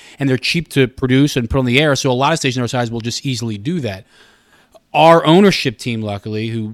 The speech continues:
uh, voiced the Eagles, Merrill Reese, and, um, uh, Pat Deanna, born, born, born and bred, uh, Bucks County resident, have been able to provide us the resources to make sure that never happens. And I think that's what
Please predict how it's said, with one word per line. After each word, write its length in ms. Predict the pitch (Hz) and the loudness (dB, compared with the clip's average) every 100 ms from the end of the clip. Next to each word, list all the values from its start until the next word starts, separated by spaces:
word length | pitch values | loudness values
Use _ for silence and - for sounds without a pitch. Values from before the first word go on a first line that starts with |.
| 120 | -10
uh, 60 | |
voiced 320 | 107 117 117 - | -6 -4 -4 -4
the 60 | |
Eagles, 240 | 117 113 113 | -4 -4 -2
Merrill 240 | 110 104 | -2 -2
Reese, 360 | 104 113 - 127 | -2 -2 -4 -6
and, 280 | 117 107 | -4 -2
um, 400 | 101 98 98 98 - _ _ _ _ _ | -4 -4 -6 -10 -14 _ _ _ _ _
uh, 80 | - | -10
Pat 300 | - 113 107 | -6 -6 -4
Deanna, 280 | 113 110 98 | -4 -2 -4
born, 440 | 104 104 104 104 | -6 -4 -6 -8
born, 400 | 104 107 104 107 | -10 -8 -6 -8
born 240 | 107 113 107 | -8 -6 -4
and 100 | 104 | -4
bred, 300 | 107 104 107 117 | -4 -6 -8 -8
uh, 140 | 104 | -6
Bucks 240 | 98 104 | -6 -6
County 180 | - 113 | -6 -4
resident, 420 | 104 107 110 107 - _ - - | -4 -4 -4 -6 -8 _ -20 -2
have 200 | 127 117 | 0 0
been 100 | 127 | 0
able 120 | 120 | -2
to 60 | - | -4
provide 360 | 110 120 127 | -2 0 0
us 140 | 123 - | -2 -6
the 100 | 113 | -6
resources 500 | 123 - 117 104 110 | -4 -4 -6 -8 -8
to 100 | 113 | -6
make 120 | 113 | -6
sure 160 | - 117 | -4 -4
that 60 | |
never 160 | 107 101 | -6 -6
happens. 540 | 117 117 - 85 - _ _ 127 | -4 -4 -8 -16 -16 _ _ -4
And 100 | 123 | -2
I 80 | |
think 220 | 127 160 143 | 0 0 0
that's 120 | - | -2
what 140 | 117 | -6